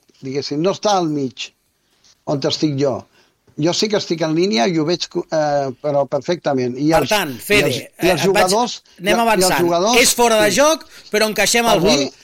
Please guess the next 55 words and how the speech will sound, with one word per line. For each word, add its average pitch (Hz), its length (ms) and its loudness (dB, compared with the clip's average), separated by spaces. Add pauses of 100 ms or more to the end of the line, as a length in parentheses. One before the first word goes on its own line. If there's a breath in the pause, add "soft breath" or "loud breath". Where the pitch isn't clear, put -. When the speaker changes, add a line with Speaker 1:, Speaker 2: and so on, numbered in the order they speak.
(160)
Speaker 2:
Com 277 220 4
Speaker 1:
Per 285 80 2
mi 294 40 4
Speaker 2:
reacciona 269 440 4
Speaker 1:
és 254 60 2
Speaker 2:
l'equip 240 300 2
Speaker 1:
això. - 80 0
Speaker 2:
a 233 80 2
aquest 196 220 0
gol? 120 260 -6
Com 175 200 2
Speaker 1:
Bueno, 185 100 2
Speaker 2:
reacciona - 460 0
Speaker 1:
ara 175 100 4
Speaker 2:
l'equip 208 240 -4
al 220 120 2
gol 214 140 2
encaixat? 214 480 -2 (120)
Speaker 1:
Molt 185 180 2
Speaker 2:
Perquè, 202 140 2
a 185 40 2
Speaker 1:
bé. 185 60 2
Speaker 2:
més, 214 140 4
és 269 280 2
només 196 360 0
començar 220 400 0
la 202 80 2
Speaker 1:
Mm. - 60 2
Speaker 2:
segona 196 260 0
meitat, 202 360 0 (200 loud breath)
que 208 100 -2
psicològicament 196 840 0
et 294 120 -2
fa 196 140 0
trontollar 175 360 0
Speaker 1:
Ja 262 160 2
Speaker 2:
d'alguna 147 300 -2
manera. 107 520 -12 (320)
Speaker 1:
Hi 156 140 -2
ha 170 80 2
un 190 100 2
altre 196 220 0
detall, 175 380 0
també, 156 280 -4
que 151 120 -6
perdem 151 360 -2
a 165 120 -2
Penya. 165 400 -4 (160)
Speaker 2:
Correcte. 143 480 0
Speaker 1:
A 139 420 -2
mi, 120 60 -10 (140)
eh, 151 140 -18
eh, 160 120 -4
llavors, 156 320 0
eh, - 40 -12